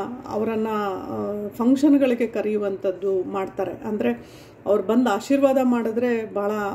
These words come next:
ಒಳ್ಳೇದಾಗತ್ತೆ ಅಂತ. ಅದಕ್ಕೊಂದು ಇತಿಹಾಸದ ಕತೆ ಕೂಡ, ಅರ್ಜುನನನ್ನ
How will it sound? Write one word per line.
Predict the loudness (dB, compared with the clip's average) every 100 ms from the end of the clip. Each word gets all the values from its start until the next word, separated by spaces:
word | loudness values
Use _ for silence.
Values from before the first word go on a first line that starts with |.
| -8 -4
ಒಳ್ಳೇದಾಗತ್ತೆ | 2 4 4 2 0 -2
ಅಂತ. | -4 -6
ಅದಕ್ಕೊಂದು | -4 0 4 4
ಇತಿಹಾಸದ | 2 4 4 4 0
ಕತೆ | 0 0 -4
ಕೂಡ, | -4 -2 0
ಅರ್ಜುನನನ್ನ | 0 0 2 2 2 0 -2